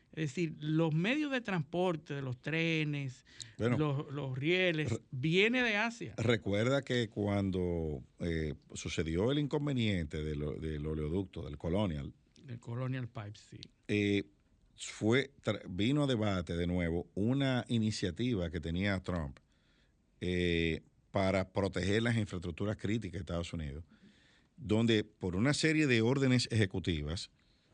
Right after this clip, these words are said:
Speaker 2: se había limitado la, o para tratar de controlar la dependencia de los Estados Unidos en la, en, en los temas de infraestructura crítica, se había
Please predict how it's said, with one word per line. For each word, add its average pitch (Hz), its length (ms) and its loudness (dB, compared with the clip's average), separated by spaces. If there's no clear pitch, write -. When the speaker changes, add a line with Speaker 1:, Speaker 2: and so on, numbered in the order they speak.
Speaker 2:
se - 320 2
había 117 340 4
limitado 113 840 0
la, 98 760 4
o 92 200 -4
para 90 200 0
tratar 90 260 0
de 156 80 0
controlar 117 520 0
la 80 120 0
dependencia 85 480 -2
de - 20 -2
los 104 80 0
Estados 92 300 -4
Unidos 80 320 -6
en 95 220 2
la, 87 160 2
en, 85 360 -4
en 87 160 -4
los 78 100 -4
temas 101 180 0
de 120 60 2
infraestructura 104 520 -2
crítica, 82 420 -2
se - 140 0
había 120 400 0